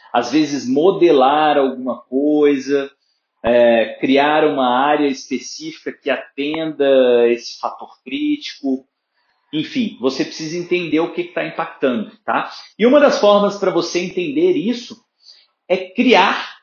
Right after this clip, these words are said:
indicadores. E não só criar os indicadores, claro, você tem que utilizar eles, né? Você precisa analisar esses indicadores. Muitas das vezes, esses indicadores, eles vão direcionar pra problemas, pra falhas, pra pontos de melhoria que você pode executar dentro do seu negócio.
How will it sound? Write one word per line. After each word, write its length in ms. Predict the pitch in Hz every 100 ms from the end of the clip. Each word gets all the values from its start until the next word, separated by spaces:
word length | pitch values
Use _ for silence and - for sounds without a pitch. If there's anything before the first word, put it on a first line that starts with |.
| _
indicadores. 920 | 226 233 240 208 180 139 117 - -
E 80 | 165
não 300 | 160 214 320
só 240 | - 156
criar 380 | - 123 107 113
os 120 | 117
indicadores, 580 | 135 - 156 151 196 -
claro, 360 | - - 98 98
você 260 | 214 131
tem 160 | 139 139
que 80 | 156
utilizar 600 | - 180 185 147 147 135
eles, 580 | 120 101 - - - _ 98
né? 120 | 104
Você 220 | 117 -
precisa 560 | - - 156 180 - -
analisar 800 | 214 262 240 233 226 202 165 -
esses 300 | 339 - 147
indicadores. 680 | 151 - 156 120 104 - - _ - - _
Muitas 480 | 156 262 294 285 180
das 280 | 160 131 113
vezes, 480 | 139 214 233 139 131
esses 360 | 131 147 147
indicadores, 920 | 175 - 165 131 151 180 208 - - - - - - -
eles 280 | 151 175 139
vão 240 | 170 180
direcionar 760 | 170 240 247 240 220 175 180 180
pra 100 | 170
problemas, 640 | 180 165 151 156 151 147
pra 260 | - 139 -
falhas, 540 | 151 151 143 143 -
pra 220 | - -
pontos 420 | - 165 151 131 117
de 80 |
melhoria 560 | 143 143 147 135 151 151
que 80 | 151
você 280 | 165 - -
pode 280 | 147 143
executar 520 | 151 147 147 - 139 139
dentro 260 | 139 143
do 80 | 143
seu 180 | - 143
negócio. 580 | 170 156 113 - -